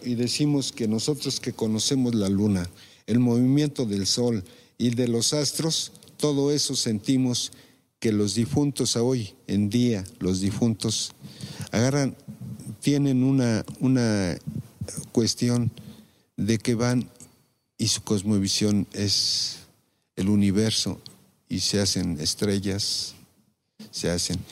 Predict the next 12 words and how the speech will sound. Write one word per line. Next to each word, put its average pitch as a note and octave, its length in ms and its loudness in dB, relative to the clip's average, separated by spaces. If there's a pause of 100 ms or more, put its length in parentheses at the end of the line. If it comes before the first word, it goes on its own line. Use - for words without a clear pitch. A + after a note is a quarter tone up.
(540)
Y D#3 160 4
se E3 160 2
les C#3+ 240 0
da E3+ 100 0
un F#3+ 120 0
permiso D#3+ 600 0
para A2+ 320 -2
regresar, A2 640 0 (340)
pudiera A#2+ 400 0
decirse, A2 540 -2
cada A2+ 340 0
año, A#2+ 200 2